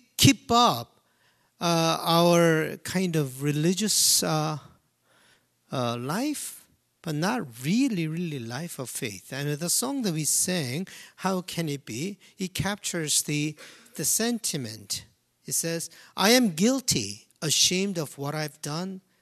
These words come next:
what I have become. These hands are dirty. I dare not lift them up to the Holy One. I've been hiding, afraid I've, I've let you down. Inside,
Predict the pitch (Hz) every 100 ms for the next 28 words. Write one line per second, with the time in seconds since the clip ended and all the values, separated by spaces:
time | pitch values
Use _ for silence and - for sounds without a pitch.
0 | _ 131 143 143 139 117 135 - 156 170
1 | 170 - _ _ _ _ 170 190 196 -
2 | 165 175 156 151 117 143 143 113 101 -
3 | _ _ _ _ _ _ - - 151 160
4 | 117 175 180 170 160 170 117 131 - 143
5 | 123 139 90 87 _ _ _ _ - 160
6 | 135 - 135 117 107 104 90 _ _ _
7 | _ _ - - - - 233 262 294 226
8 | - 220 240 277 240 196 233 254 - _
9 | _ - 156 - - 254 269 294 180 180
10 | 160 - _ _ 170 185 151 143 226 -
11 | 226 180 170 190 190 143 196 202 - -
12 | - 196 185 175 214 208 226